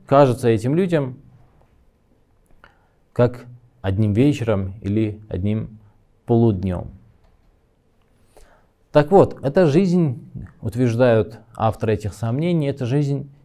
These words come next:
ничтожно мала. И человек, который совершает на протяжении этого короткого срока,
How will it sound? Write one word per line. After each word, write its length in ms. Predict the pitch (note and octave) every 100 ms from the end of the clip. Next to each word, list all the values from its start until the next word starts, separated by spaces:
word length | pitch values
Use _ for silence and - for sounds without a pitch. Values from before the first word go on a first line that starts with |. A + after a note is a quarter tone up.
| -
ничтожно 760 | G#2+ G2 - A#2+ G#2+ G#2+ G#2 -
мала. 680 | G2+ G2 G#2 A#2 G2+ - - _ _ _ _ _ _ _ _ _ - - - _ _ _ _ _ _
И 420 | - A#2+ A#2 A#2 A#2
человек, 440 | A#2+ D3+ G#3 A3+
который 260 | F#3 B2 B2+
совершает 800 | A2+ B2 A2+ D3 D3+ C3+ - -
на 100 | G#2+
протяжении 580 | G2+ G2 - A2+ F3 D3+
этого 300 | - D#3+ A2+
короткого 540 | G#2 A2+ C#3 - A2+ G2+
срока, 680 | - A#2+ E3 - - F#2+